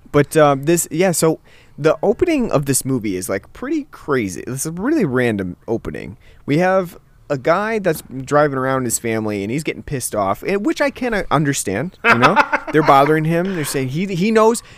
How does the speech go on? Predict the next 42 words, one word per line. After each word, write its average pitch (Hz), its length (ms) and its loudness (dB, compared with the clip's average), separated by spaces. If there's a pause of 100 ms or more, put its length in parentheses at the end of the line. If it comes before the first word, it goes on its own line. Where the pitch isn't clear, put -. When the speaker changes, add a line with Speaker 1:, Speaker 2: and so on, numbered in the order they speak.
(120)
Speaker 1:
he's 190 200 0
a 262 40 4
man, 208 420 2
okay? 135 400 -2
And 123 280 -2
men 151 320 -2 (260)
intuitively 143 800 0
know 113 240 2
directions. 117 640 0
They 147 160 -2
don't 240 160 0
need 117 160 0
a - 20 -2
map. 92 380 -6 (460)
And 131 200 0
this 131 160 -2
family's 190 420 2
like, 139 180 2
"No, 208 240 8
you're 190 220 0
looking 208 260 -2
at 214 140 -2
the 185 80 0
wrong 190 340 0
thing. 214 320 0 (320)
Uh, 135 300 -2
we're 180 140 2
looking 226 240 -2
at 220 80 -4
the 214 80 0
map 214 260 -2
right 220 160 2
now. 254 140 -2
You're 240 100 -2
taking 202 240 -6
wrong 214 220 -4
turns." 254 240 -6
And 143 60 -8
he's 120 100 -8
like, - 180 -10
"Oh, 170 240 0
I, 147 140 4